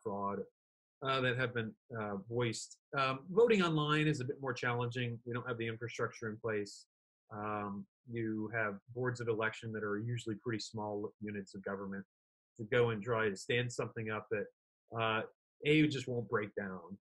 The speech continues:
right? You, you want it to work. And then you've gotta worry about outside a-, actors, be it either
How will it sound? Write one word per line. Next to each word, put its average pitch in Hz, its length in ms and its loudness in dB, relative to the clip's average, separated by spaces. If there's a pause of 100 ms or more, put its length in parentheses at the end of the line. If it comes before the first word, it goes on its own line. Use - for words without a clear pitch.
right? 110 220 0 (140)
You, 117 200 -4
you 123 120 0
want 127 180 2
it 123 120 -2
to 113 80 -6
work. 104 320 0 (440)
And 127 180 2
then 156 140 4
you've 151 100 4
gotta 147 200 6
worry 143 220 8
about 127 360 4
outside 120 540 2 (200)
a-, - 240 -8
actors, 98 520 -2
be 110 100 2
it 110 80 0
either 107 380 0